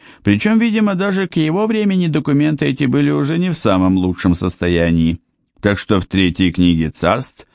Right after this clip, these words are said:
отсутствуют личные имена некоторых губернаторов и приведены только имена их отцов. Вот список сановников, назначенных Соломоном губернаторами провинций,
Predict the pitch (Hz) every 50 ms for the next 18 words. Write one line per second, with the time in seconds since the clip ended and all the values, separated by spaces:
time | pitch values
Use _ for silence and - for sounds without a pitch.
0 | _ _ _ - _ - 123 127 - - 196 202 175 160 - - 165 151 147 131
1 | - 143 151 156 139 - - 120 117 113 113 110 113 110 110 110 110 107 101 98
2 | 95 90 - 92 87 - 92 90 87 82 87 95 101 120 143 170 202 214 208 -
3 | 180 160 165 156 - _ _ _ _ _ _ _ _ - 147 143 160 156 156 147
4 | 156 147 160 180 196 214 190 - 170 165 151 - 139 123 113 107 101 101 101 110
5 | 123 123 107 104 104 - - 80 - - - - 71 - - _ _ _ _ _
6 | _ _ _ _ _ _ _ _ _ - - _ - 165 180 214 196 147 - -
7 | - - - - 127 117 98 - - 92 82 - - 82 85 - 85 208 - 101
8 | 185 170 156 143 127 - - 98 95 90 87 101 107 98 85 - 87 82 82 80
9 | - - - 80 80 80 78 82 113 127 120 113 107 95 87 80 90 80 80 82
10 | 80 110 143 156 - - 107 104 90 90 82 - - 55 57 62 104 165 202 190
11 | - - 190 180 160